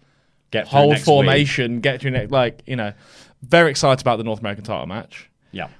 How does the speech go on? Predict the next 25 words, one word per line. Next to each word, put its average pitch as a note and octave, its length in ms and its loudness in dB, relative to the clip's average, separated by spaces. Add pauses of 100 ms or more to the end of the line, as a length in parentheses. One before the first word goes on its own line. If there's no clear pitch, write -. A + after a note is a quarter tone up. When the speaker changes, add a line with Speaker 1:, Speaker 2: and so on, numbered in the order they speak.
(160)
Speaker 2:
And D3 120 0
in F#3+ 80 2
a G3 80 4
way, B3 300 4
this A3 160 0
kind G#3 220 2
of G3 80 -2
confusing F3+ 600 -4
stuff F3+ 240 -2
that's D3+ 120 -10
been E3 100 -6
going D#3+ 200 -2
on, D#3 140 -2
like, C#3+ 200 -4
uh, A#2 260 -6
like - 240 -8
the B2 80 -14
Worlds C3 300 -6
Collide B2 340 -6
push A#2+ 260 -10
and A#2 80 -10
blah, A#2 140 -4
blah, A2+ 220 -6
blah, - 0 -
blah, A2 300 -10